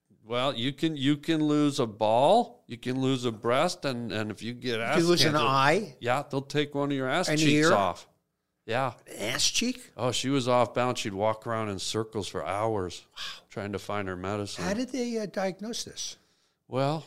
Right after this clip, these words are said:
Speaker 1: she was sitting on a doctor's face one day.
Speaker 2: Oh. Ah. And he
Speaker 1: Well,
Speaker 2: felt the, the bump.
Speaker 1: it was a lump.
Speaker 2: Yeah.
Speaker 1: Yeah.
Speaker 2: <laughs> Wow.
Speaker 1: There was a lump in his throat.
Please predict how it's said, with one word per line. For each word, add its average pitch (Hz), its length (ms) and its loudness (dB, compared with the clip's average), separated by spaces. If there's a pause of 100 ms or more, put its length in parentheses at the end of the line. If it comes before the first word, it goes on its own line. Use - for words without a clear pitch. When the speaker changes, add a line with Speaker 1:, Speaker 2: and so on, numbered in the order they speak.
(140)
Speaker 1:
she - 160 -6
was 117 160 -4
sitting 160 360 0
on 143 140 -2
a 127 60 -2
doctor's 120 540 -2
face 170 440 -2
one 104 220 -4
day. 101 100 -10 (220)
Speaker 2:
Oh. 98 220 -8 (580)
Ah. - 460 -8 (360)
And 135 100 -2
he 143 40 2
Speaker 1:
Well, - 100 -6
Speaker 2:
felt 165 240 2
the, 170 80 -2
the 143 300 -12
bump. 202 380 -8
Speaker 1:
it 98 60 -6
was 101 140 -4
a 101 80 -2
lump. 107 440 -4 (100)
Speaker 2:
Yeah. 151 180 -4 (220)
Speaker 1:
Yeah. - 40 -8 (100)
Speaker 2:
<laughs> - 180 -20
Wow. 180 600 2
Speaker 1:
There 95 60 0
was 98 100 -8
a 95 60 -8
lump 113 340 -2
in 120 60 -4
his 104 240 -4
throat. 92 380 -6